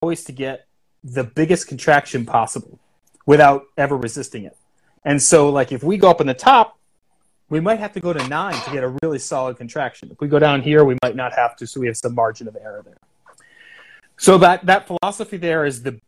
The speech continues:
the largest muscles, the lo-, and put it in the densest part of the largest muscles in the area in question. If the area in question is a joint, we go above and below. So pretty straightforward.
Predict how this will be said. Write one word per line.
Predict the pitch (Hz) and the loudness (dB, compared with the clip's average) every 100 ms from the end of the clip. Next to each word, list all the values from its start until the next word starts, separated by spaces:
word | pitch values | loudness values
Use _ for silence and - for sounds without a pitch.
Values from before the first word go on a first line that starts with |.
| _ - | _ -10
the | 135 | -10
largest | 135 139 185 202 202 | -4 -2 -2 -2 -8
muscles, | 175 151 156 143 - - _ _ _ _ _ | -6 -6 -10 -14 -16 -20 _ _ _ _ _
the | 135 | -6
lo-, | 143 160 | -4 -4
and | 147 143 | -4 -6
put | - 190 | 0 0
it | |
in | 165 | 0
the | 123 | -6
densest | 131 165 185 220 - | -4 -4 -4 -8 -2
part | 139 139 - 139 | -2 -2 -4 -10
of | 120 | -6
the | 107 120 | -4 0
largest | 139 143 - | 0 -2 -6
muscles | 117 110 120 113 - | -6 -6 -6 -8 -6
in | 123 | -6
the | 120 | 2
area | 120 127 123 | 4 4 2
in | 127 | -2
question. | - 117 - 110 107 _ - | 2 0 2 -8 -10 _ -4
If | - | -2
the | 147 | 0
area | 147 151 | 6 6
in | 147 | 6
question | - 135 - 131 | 4 2 2 -4
is | 117 110 | -4 -4
a | |
joint, | 104 196 208 202 - | -2 2 2 0 -2
we | 131 | 2
go | 123 - | 2 2
above | 104 101 | 0 -2
and | 101 | -6
below. | 90 - _ _ _ _ _ _ _ - _ _ _ _ | -12 -16 _ _ _ _ _ _ _ -20 _ _ _ _
So | - 180 - | 2 2 4
pretty | 170 | 2
straightforward. | 160 151 127 - 104 87 | 2 0 -2 -4 -8 -8